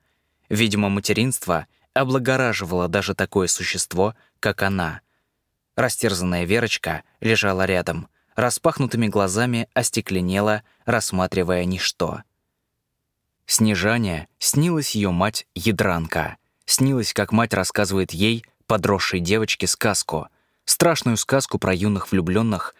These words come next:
Далибора и Златицу, покончивших жизнь самоубийством, ибо настолько любили друг друга, что любовь свою сочли драгоценней, чем сама жизнь,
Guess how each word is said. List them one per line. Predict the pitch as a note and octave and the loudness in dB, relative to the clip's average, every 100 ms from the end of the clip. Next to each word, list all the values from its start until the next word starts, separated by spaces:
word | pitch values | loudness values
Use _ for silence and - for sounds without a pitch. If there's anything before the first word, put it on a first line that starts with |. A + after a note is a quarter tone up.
| _ | _
Далибора | G2 G2 F2+ D#2+ G#2+ G#2 D#2 - _ - | 0 0 0 2 2 2 -4 -10 _ -2
и | |
Златицу, | G#2+ G#2+ G#2 - - - C#2+ - _ _ _ | 0 2 0 -2 -4 -4 -4 -10 _ _ _
покончивших | A#2+ A2+ F3 E3 B2+ - A2+ | -2 2 0 0 -2 -2 -2
жизнь | F#2+ B2 G#2+ F#2 | 0 0 0 -2
самоубийством, | - - G2 F2+ E2 A#2 C3 - F#2 D2+ - _ _ | -2 0 0 -2 0 0 0 -2 -2 -2 -10 _ _
ибо | A#2 A2+ | 2 2
настолько | G#2 - B2 G#2+ G2+ | 2 0 0 0 0
любили | F#2 E2+ F#2 F#2 | 0 0 0 0
друг | F2 D2+ | -2 0
друга, | G#2 A2 F#2+ D#2 - _ _ | 0 2 0 -2 -10 _ _
что | - B2+ | 0 2
любовь | G#2+ F#2+ A#2 B2+ | 2 2 0 0
свою | - G2 F2+ | -2 0 0
сочли | - F2+ - G2 | -2 -2 0 0
драгоценней, | F#2 E2+ E2+ - A#2+ A2 F2 | 0 0 0 0 0 0 -2
чем | - F#2+ | -2 -2
сама | - F#2 F#2 | 0 0 0
жизнь, | F2 G2 E2 E2 D2+ | -2 -2 -2 -6 -8